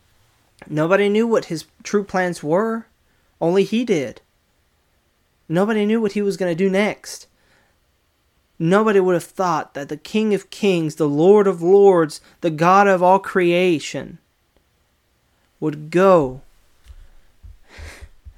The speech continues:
and go to a rugged cross and die for yours and my sin. Nobody would have thought of that. He did more.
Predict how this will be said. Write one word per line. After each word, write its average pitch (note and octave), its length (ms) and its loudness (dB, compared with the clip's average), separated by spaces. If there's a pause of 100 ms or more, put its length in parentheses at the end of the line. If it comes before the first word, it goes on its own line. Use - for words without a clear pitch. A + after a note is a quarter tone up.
(380)
and F3+ 180 -6
go G#3+ 260 0
to A3 240 -6
a F#3+ 60 -4
rugged F#3+ 420 -2
cross - 600 -12 (880)
and G3+ 280 -2
die G3 580 0 (200)
for - 200 -4
yours F#3+ 520 0
and - 180 -14
my E3+ 260 -2
sin. E3 560 -8 (1900)
Nobody G#3+ 380 0
would G3 160 4
have F3 120 -6
thought F3 200 -4
of E3 60 -4
that. D3 220 -4
He A3+ 140 -4
did G3 320 0
more. E3 800 -2